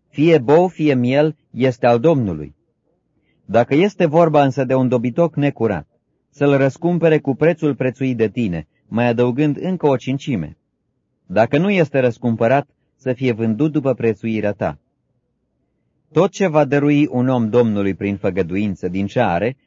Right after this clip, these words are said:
nu va putea nici să se vândă, nici să se răscumpere.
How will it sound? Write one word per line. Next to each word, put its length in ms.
nu 260
va 160
putea 300
nici 280
să 160
se 160
vândă, 480
nici 260
să 160
se 160
răscumpere. 720